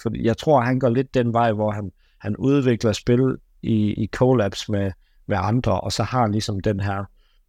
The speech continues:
all-around, som er Cheers og Mixer.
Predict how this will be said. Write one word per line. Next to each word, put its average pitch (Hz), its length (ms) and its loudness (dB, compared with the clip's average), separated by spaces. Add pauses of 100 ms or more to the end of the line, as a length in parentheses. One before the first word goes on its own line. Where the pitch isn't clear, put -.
(120)
all-around, 110 640 2
som 98 260 0
er 90 120 0
Cheers 107 640 2
og 101 160 -6
Mixer. 101 560 -2